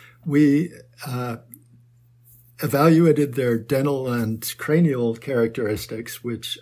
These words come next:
uh, often are used by mammalogists in, uh, in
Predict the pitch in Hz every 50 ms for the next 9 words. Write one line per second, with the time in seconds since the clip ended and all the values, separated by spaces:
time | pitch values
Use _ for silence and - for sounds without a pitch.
0 | - - 113 110 - - - 107 117 117 - - 139 120 120 120 110 104 156 175
1 | - 120 113 107 113 113 120 123 123 127 120 - - - 117 113 110 107 107 107
2 | - - _ _ _ _ _ _ _ _ - - - 131 120 120 117 113 113 117
3 | 117 123 123 117 - 143 127 110 - - - 156 131 120 113 110 113 110 - -
4 | - 120 104 107 101 101 113 160 - _ _ _ _ _ - - 110 110 110 107
5 | 104